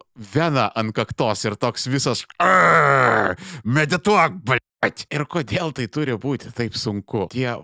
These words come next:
baziniai dalykai, pažinti ir priimti save. Tu gali gyvenime įgyvendinti sunkiausius projektus ir atlaikyti didžiausius išbandymus, bet ta elementari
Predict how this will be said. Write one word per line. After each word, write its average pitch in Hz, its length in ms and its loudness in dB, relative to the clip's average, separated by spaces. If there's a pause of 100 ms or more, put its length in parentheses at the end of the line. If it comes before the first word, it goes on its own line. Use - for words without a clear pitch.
(200)
baziniai 87 640 -6
dalykai, 87 640 -8
pažinti 104 800 -6
ir 98 160 -10
priimti 107 640 -2
save. 87 500 -6
Tu 170 120 -4
gali 165 200 -2
gyvenime 160 540 -2
įgyvendinti 139 720 -2
sunkiausius 131 880 -2
projektus 135 760 -2
ir 120 120 -2
atlaikyti 117 640 -4
didžiausius 110 680 -4
išbandymus, 98 960 -2
bet 120 200 -2
ta 123 300 -2
elementari 113 760 -4